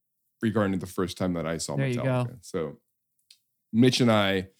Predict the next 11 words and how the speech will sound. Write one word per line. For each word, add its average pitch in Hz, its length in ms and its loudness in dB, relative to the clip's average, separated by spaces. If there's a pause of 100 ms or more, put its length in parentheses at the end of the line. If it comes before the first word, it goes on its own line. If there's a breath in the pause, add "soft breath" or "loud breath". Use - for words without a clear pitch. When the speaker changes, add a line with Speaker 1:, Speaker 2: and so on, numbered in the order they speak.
(460)
Speaker 1:
went 113 320 0
to 98 500 -2 (400)
what 98 120 -8
was 101 140 -4
called 95 340 -6
Garden 127 360 2
State - 280 -8
Art 78 200 -8
Center 76 240 -8
at 73 100 -14
the 139 40 -2